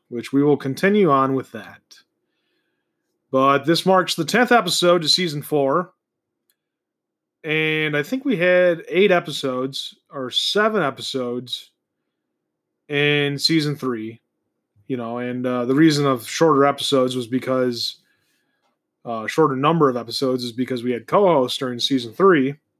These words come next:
And I was thinking about bringing back on more co-hosts and, uh, doing that, but I just figured I'm not really connected real well with, uh, you know, people. I, I don't, I don't really, uh, speak their language.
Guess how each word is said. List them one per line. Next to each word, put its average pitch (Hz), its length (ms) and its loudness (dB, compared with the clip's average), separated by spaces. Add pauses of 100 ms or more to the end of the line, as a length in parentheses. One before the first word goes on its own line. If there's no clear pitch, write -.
(1400)
And 143 840 0
I - 880 -20
was - 100 -20
thinking 180 200 2
about 135 340 2
bringing 151 240 0
back 147 220 2
on 143 220 0
more 139 200 -2
co-hosts 131 680 -2
and, 120 220 -12
uh, 120 220 -12
doing 127 280 -6
that, 123 260 -10
but 131 100 -2
I 135 120 0
just 156 160 -4
figured 151 260 0
I'm 143 260 0 (140)
not 202 260 0
really 180 240 6
connected 135 560 -2
real 123 200 -4
well 123 220 -2
with, 120 280 -6
uh, 120 260 -4 (840)
you 127 80 -6
know, 104 120 -10
people. 143 380 -2
I, 117 240 -6
I 117 140 -2
don't, 135 260 -2
I 127 140 -2
don't 135 180 0
really, 131 460 6
uh, 123 300 2 (180)
speak - 320 -2
their 127 120 0
language. 147 600 -2